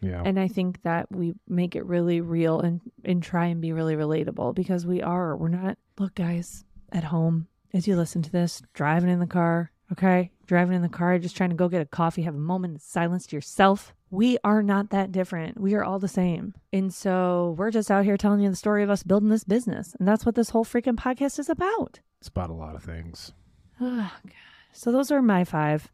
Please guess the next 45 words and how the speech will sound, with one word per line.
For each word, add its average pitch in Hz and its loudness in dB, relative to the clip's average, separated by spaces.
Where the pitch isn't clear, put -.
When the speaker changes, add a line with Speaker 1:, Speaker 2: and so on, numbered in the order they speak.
Speaker 2:
Those 180 -2
are 185 -2
your 175 0
five. 147 -8
To 240 2
review, 196 2
I 175 -2
will 180 0
rapid 165 -2
fire 165 -2
down 156 -4
my 156 -4
list. 170 -4
I 202 2
said, 185 -2
um, 160 -8
what 180 -4
I 185 -2
think 180 -6
the 175 -4
key 185 -4
takeaways 175 -2
to 165 -2
our 165 -2
success - -6
thus - -10
far 180 0
and 170 -2
what 165 -2
we're 160 -2
always 160 0
trying 165 -6
to 160 -10
focus 165 -8
on 156 -4
are 143 -6
slow 202 2
growth, 185 2
making 170 -4
lots 165 -2
of 180 -6
mistakes, 170 -4
admitting 170 -2
our 165 -4
failures. 160 -4